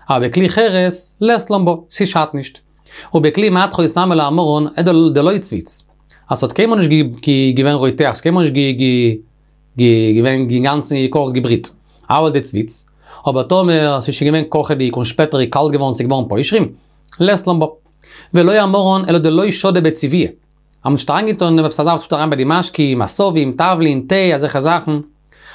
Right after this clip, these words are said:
אבער שוד בציווי, לאזט מען בו, אפילו זיי פוישרין. איז, ווען דאס מזיק,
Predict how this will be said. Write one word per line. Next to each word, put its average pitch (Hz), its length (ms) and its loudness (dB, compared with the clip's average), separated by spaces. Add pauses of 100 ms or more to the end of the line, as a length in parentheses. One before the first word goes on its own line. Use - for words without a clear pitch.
(160)
אבער 156 260 0
שוד 165 220 -2
בציווי, 147 480 0
לאזט 214 240 0
מען 185 80 0
בו, 175 80 2
אפילו 190 200 -2
זיי 185 160 0
פוישרין. 139 400 -2 (640)
איז, 117 340 0 (100)
ווען 175 120 2
דאס 170 220 0
מזיק, 190 520 -2